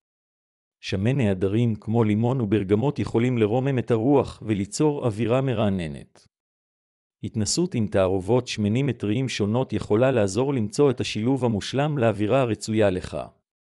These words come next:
התקנת מפיץ ריח חשמלי. כדי למקסם את היתרונות של מפיצי ריח חשמליים, הגדרה נכונה היא חיונית. התחל בהצבת המכשיר במיקום מרכזי בתוך החדר,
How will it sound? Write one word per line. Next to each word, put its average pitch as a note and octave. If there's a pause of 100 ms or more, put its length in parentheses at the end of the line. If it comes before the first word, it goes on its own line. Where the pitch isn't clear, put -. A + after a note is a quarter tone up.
(640)
התקנת A2
מפיץ G#2+
ריח G2
חשמלי. E2 (1040)
כדי G#2
למקסם G#2+
את A#2+
היתרונות G2
של G2+
מפיצי F#2+
ריח A#2+
חשמליים, F#2+ (380)
הגדרה G#2
נכונה A#2
היא C3
חיונית. F2+ (960)
התחל C#3+
בהצבת G2
המכשיר A2+
במיקום G#2+
מרכזי A2
בתוך A#2
החדר, E2